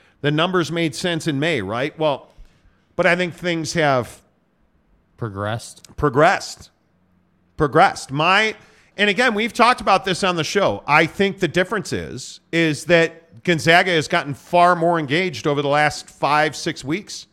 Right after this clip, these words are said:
Speaker 2: Yeah.
Speaker 1: And I think really in the last two <clears throat> weeks, depending on, on,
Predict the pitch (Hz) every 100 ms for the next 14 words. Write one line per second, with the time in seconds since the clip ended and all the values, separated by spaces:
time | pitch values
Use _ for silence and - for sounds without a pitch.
0 | - 95 92 - _ _ _ _ 156 156
1 | 151 165 165 - 185 170 135 131 165 208
2 | 185 165 156 156 147 - - 202 220 135
3 | 113 - - - _ _ _ _ 147 151
4 | 180 175 165 151 139 _ _ 151 151 143
5 | 139 139